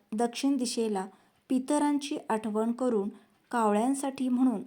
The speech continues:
मोकळ्या जागेवर ठेवा. दक्षिण दिशेला नमस्कार करा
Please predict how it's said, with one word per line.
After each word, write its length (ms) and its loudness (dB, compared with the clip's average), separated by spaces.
मोकळ्या 440 0
जागेवर 540 -2
ठेवा. 380 -6
दक्षिण 440 0
दिशेला 520 2
नमस्कार 680 -2
करा 260 -6